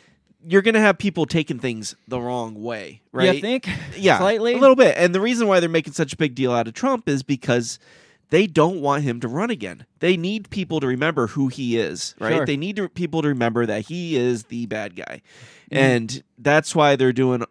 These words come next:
Speaker 1: this whole light up thing, trying to get people kind of, like you said, gaslit again, being like, "Oh, shit, that's right. Trump's a, a racist who wants to destroy our country. We can't let the Republicans get a foot."
Speaker 2: But a, an attack on the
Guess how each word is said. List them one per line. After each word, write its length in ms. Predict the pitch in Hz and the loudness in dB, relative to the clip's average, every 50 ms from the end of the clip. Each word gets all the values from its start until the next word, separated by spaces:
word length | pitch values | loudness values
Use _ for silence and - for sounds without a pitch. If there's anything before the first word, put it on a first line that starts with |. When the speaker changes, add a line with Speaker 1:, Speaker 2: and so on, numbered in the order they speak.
| _ _ | _ _
Speaker 1:
this 220 | 117 127 123 - - | -6 -6 -4 -4 -2
whole 420 | 139 139 131 123 120 117 113 - - _ _ _ _ - | 0 2 2 2 2 0 -2 -6 -12 _ _ _ _ -16
light 300 | 123 117 131 139 143 135 | -8 -2 0 2 2 2
up 200 | 135 131 - _ | 2 0 -2 _
thing, 360 | - 127 123 113 117 117 - _ _ _ _ _ _ - | -4 -4 -4 -4 -8 -12 -18 _ _ _ _ _ _ -8
trying 200 | - 147 135 131 | -4 -2 -2 -2
to 60 | 123 | 0
get 160 | 120 127 120 | -2 -2 -2
people 560 | - - 139 - - 127 123 120 117 117 - - - | 0 -2 -2 0 2 2 4 4 2 2 -2 -6 -8
kind 240 | - 139 131 120 117 | -6 -4 -2 -2 -2
of, 260 | 113 95 - - - _ _ _ _ _ _ - | -2 -4 -6 -12 -20 _ _ _ _ _ _ -10
like 180 | 110 110 113 | -10 -8 -6
you 80 | 143 151 | -8 -6
said, 240 | - 123 117 110 104 | -4 -4 -4 -4 -2
gaslit 440 | - 135 147 - 156 - 143 127 117 | 0 2 2 2 2 0 0 -2 0
again, 320 | 117 107 120 117 117 113 113 | 0 -2 -2 -2 -2 -4 -4
being 200 | 120 117 117 110 | -4 -4 -2 -4
like, 180 | 113 110 107 123 | -4 -4 -2 0
"Oh, 140 | 135 127 | 0 0
shit, 240 | 110 - - 139 135 | 0 0 -2 -4 -4
that's 220 | - 113 107 - 135 | -4 -6 -6 -4 -2
right. 260 | 135 139 120 - - _ _ _ | -2 -2 -2 -4 -8 _ _ _
Trump's 280 | - - 143 143 143 - | -8 -6 -6 -6 -6 -6
a, 120 | - 107 101 - - - | -6 -6 -6 -8 -8 -6
a 60 | 113 110 | -6 -4
racist 580 | 113 127 143 147 - - 123 117 - - - - _ - - _ _ _ | -2 -2 -2 -2 -2 -4 -4 -4 -6 -8 -12 -16 _ -20 -20 _ _ _
who 120 | - 127 | -4 -2
wants 240 | 120 135 139 131 - | 0 0 -2 -2 -4
to 60 | - | -8
destroy 360 | 120 113 107 - - 147 139 123 | -8 -8 -6 -4 -2 0 0 0
our 120 | 117 117 | 0 -2
country. 500 | - - 170 208 220 - 127 110 104 98 _ _ _ _ _ _ _ _ _ _ | -4 -6 -6 -6 -6 -6 -6 -6 -6 -8 _ _ _ _ _ _ _ _ _ _
We 120 | - 135 135 | -6 -6 -6
can't 260 | - - 190 151 131 | -4 -2 -4 -2 -2
let 140 | 131 117 - | -4 -4 -4
the 60 | 123 | -4
Republicans 500 | 120 - 135 120 113 110 - 117 113 101 | -4 -2 -2 -2 -2 -2 -4 -6 -8 -6
get 140 | - 120 110 | -6 -6 -6
a 40 | 110 | -6
foot." 340 | - - 113 120 160 - - _ _ _ | -6 -6 -6 -6 -6 -6 -10 _ _ _
Speaker 2:
But 100 | - 165 | -2 0
a, 180 | 170 165 - - | 0 0 0 -2
an 160 | 131 151 151 156 | -2 -2 -2 -2
attack 560 | 151 143 - - - 190 208 185 196 190 - 190 - - | -2 -4 -4 -4 -4 -2 -2 0 -2 -2 -4 -8 -8 -4
on 460 | 156 151 143 139 135 135 127 123 - _ _ _ _ _ _ _ - | -2 0 0 0 0 -2 -2 -4 -6 _ _ _ _ _ _ _ -8
the 440 | 139 143 147 143 139 131 127 123 | -2 0 0 0 0 0 -2 -2